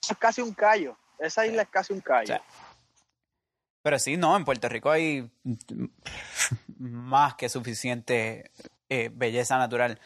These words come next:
Speaker 2: Lo que pasa es que muchas de las playas que se conocen más, eh, o, o que tienen más, más,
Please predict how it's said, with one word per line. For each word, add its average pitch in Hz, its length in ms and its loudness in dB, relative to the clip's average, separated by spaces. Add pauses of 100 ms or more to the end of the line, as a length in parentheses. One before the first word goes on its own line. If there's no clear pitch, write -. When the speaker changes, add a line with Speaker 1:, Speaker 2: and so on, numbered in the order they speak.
(280)
Speaker 2:
Lo 123 140 -2
que 117 100 0
pasa 113 360 4
es 151 80 -2
que 190 160 -2
muchas 131 340 -2
de 135 40 4
las 131 140 2
playas 127 320 0
que 127 100 -6
se 123 140 -2
conocen 117 720 -2 (680)
más, 127 1160 0 (680)
eh, 117 420 -2
o, 113 220 -2 (100)
o 113 160 -6 (160)
que - 120 -6
tienen 117 300 -8
más, 123 440 4
más, 113 220 0